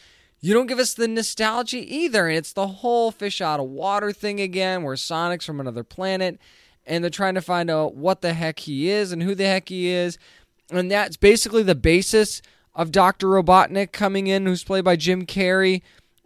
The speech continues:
And it's basically Jim Carrey being Jim Carrey, just as Doctor Robotnik. And there's nothing really wrong with that, because it, that,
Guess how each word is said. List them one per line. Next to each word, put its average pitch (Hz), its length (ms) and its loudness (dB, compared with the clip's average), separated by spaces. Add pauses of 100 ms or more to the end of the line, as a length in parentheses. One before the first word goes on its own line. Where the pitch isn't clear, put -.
And 190 160 6
it's 185 160 0
basically 214 460 4
Jim 180 260 2
Carrey 208 320 2
being 175 260 2
Jim 180 280 0
Carrey, 175 360 0
just 165 220 -6
as 165 180 -2
Doctor 151 300 0
Robotnik. 165 460 0
And 135 120 -2
there's 160 200 0
nothing 185 260 2
really 160 220 0
wrong 196 260 2
with 196 120 0
that, 165 180 2
because 175 320 -2
it, 160 220 -4
that, 170 340 -2